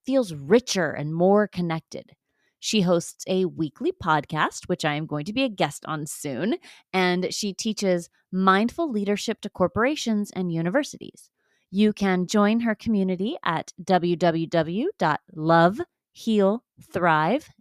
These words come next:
dot com, where you will learn to love yourself enough to heal and heal yourself enough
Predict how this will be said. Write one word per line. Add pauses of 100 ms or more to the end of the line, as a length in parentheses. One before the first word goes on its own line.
dot
com, (520)
where
you
will
learn
to (420)
love
yourself
enough
to
heal (320)
and
heal
yourself
enough